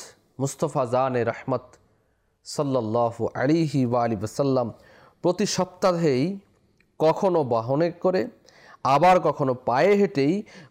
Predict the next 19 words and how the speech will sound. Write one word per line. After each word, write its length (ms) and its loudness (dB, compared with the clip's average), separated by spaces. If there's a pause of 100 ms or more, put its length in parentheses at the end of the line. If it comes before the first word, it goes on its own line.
মসজিদে 460 0
কুবায় 440 0
তশরিফ 580 -2
নিয়ে 200 0
যেতেন। 320 -12 (1700)
অন্য 280 2
বর্ণনায় 440 2
রয়েছে, 400 0
প্রতি 280 -2
শনিবার 560 0 (520)
নবী 260 2
রহমত, 560 -2 (600)
আল্লাহ 280 0
তাআলা 320 0
শেষ 340 -6
নবী 340 -2 (600)
হুজুর 260 2
পাক 400 2
সাল্লাল্লাহু 720 -2